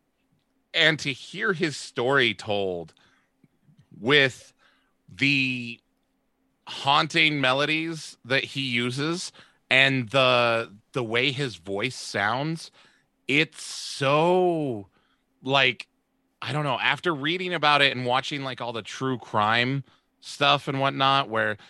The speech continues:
it's all very matter of fact and everyone sounds like this because we're gonna force our voices. Um, it, and then you go to hear this. This makes it feel,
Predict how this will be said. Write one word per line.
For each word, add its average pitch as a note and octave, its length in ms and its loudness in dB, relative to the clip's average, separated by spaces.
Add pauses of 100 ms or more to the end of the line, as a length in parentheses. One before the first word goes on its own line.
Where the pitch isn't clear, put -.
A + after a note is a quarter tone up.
(100)
it's G#2 200 -2
all B2 220 8
very F#2 320 0
matter F2+ 380 -2
of D#2 140 -12
fact F2 420 -6
and E2+ 120 -6
everyone F2+ 420 -2
sounds A2+ 420 0
like G2 240 0
this F2 360 -4
because E2+ 420 -8
we're E2+ 160 -8
gonna F2+ 280 -2
force A#2+ 380 -2
our B2 180 4
voices. D#2+ 680 -8 (360)
Um, C3+ 460 6 (920)
it, C#3+ 140 -10 (120)
and C#3+ 200 2
then D#3+ 140 4
you D3+ 120 4
go C#3+ 220 2
to C3+ 100 2
hear B2+ 240 -4
this. G#2 360 -2
This A#2+ 300 -6
makes C3 300 0
it B2 140 -4
feel, G#2+ 640 -2